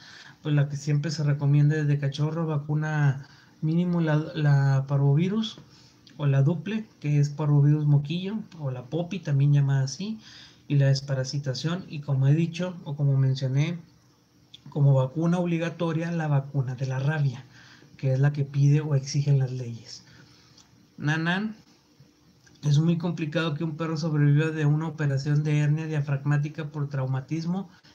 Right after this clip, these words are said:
Sí, es muy difícil. ¿Por qué? Porque el diafragma, al momento de que tiene una hernia,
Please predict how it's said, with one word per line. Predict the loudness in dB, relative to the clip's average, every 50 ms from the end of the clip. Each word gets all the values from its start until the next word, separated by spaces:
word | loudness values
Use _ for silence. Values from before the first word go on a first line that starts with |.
| _
Sí, | -18 -10 -4 0 2 2 2 2
es | 2 2
muy | 2 4 2
difícil. | 2 2 0 -2 -2 -4 -4 -6 -6 -6 -8 -8
¿Por | -8 -6 -4 -2 -2 -4
qué? | -4 -6 -8 -8
Porque | -8 -8 -10 -10 -10 -8 -4 0
el | 0 2
diafragma, | 2 2 0 -2 -2 -4 -4 -4 -4 -6 -6 -8 -8 -10 -12 -14 -20 -20 -20 -20 -20 -20 -10 -4
al | 0
momento | 2 4 4 4 4 4 2 0
de | -2 -2
que | -2 -4
tiene | -2 0 0 0 0
una | 0 -2 -4 -4 -4 -4 -2 0 0
hernia, | -2 -2 -2 -2 -4 -4 -4 -6